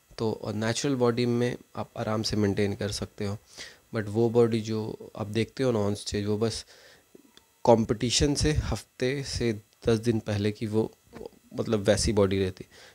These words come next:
फिर ऑफ सीजन हो जाता, क्योंकि आप जो वो, मतलब, साइकिल चलाते हैं वो कंटिन्यू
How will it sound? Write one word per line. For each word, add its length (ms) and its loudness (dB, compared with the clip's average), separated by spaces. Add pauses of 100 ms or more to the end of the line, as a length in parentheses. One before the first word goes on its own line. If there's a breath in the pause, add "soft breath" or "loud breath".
फिर 120 0
ऑफ 140 6
सीजन 220 0
हो 160 2
जाता, 260 0
क्योंकि 300 -2
आप 220 2 (800)
जो 220 2
वो, 380 2 (360 loud breath)
मतलब, 240 -2
साइकिल 360 -2
चलाते 420 -4
हैं 80 -4
वो 100 -4
कंटिन्यू 580 -6